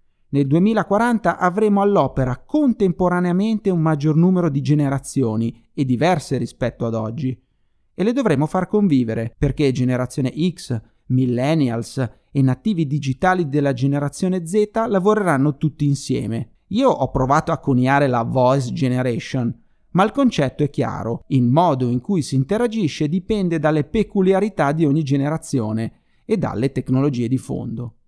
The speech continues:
Secondo, il potere si sposterà dai paesi occidentali a nazioni orientali emergenti.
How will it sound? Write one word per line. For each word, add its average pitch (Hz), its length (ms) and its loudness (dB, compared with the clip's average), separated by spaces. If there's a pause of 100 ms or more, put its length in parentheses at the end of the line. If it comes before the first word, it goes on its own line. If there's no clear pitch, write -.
(140)
Secondo, 180 800 2 (140)
il 139 160 -2
potere 202 440 2
si - 160 -2
sposterà 180 640 0
dai 135 320 -2
paesi 175 380 0
occidentali 175 840 -2 (240)
a 202 100 -4
nazioni 170 580 0
orientali 135 680 0
emergenti. 120 760 -4